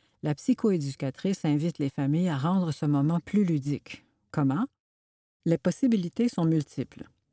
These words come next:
On peut revoir les leçons en faisant une promenade ou en se lançant un ballon, par exemple.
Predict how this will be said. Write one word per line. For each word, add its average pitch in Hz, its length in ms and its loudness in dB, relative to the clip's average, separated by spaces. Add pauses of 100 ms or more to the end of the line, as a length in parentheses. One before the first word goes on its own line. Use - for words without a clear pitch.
(120)
On 151 140 0
peut 170 120 0
revoir 165 380 0
les 156 140 0
leçons 143 260 -2
en 160 160 2
faisant 147 380 0
une 147 100 2
promenade 143 560 0 (500)
ou 156 140 2
en 156 80 2
se - 160 -2
lançant 165 420 0
un 156 160 0
ballon, 160 360 0
par 139 180 -4
exemple. 127 540 -8